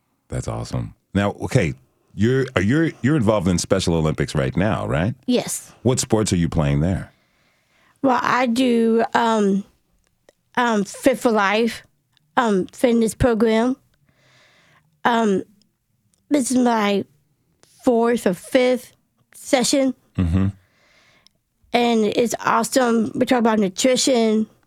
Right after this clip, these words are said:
Speaker 2: staying healthy, and all that good stuff.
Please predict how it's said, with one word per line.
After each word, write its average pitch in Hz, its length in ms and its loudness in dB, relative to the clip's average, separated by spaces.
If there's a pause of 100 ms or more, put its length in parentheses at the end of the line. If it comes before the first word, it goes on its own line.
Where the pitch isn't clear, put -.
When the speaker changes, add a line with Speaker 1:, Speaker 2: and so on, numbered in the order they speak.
(480)
Speaker 2:
staying 226 460 0
healthy, 208 800 2
and 175 160 0 (220)
all 214 100 2
that 196 160 0
good - 140 -6
stuff. - 420 -4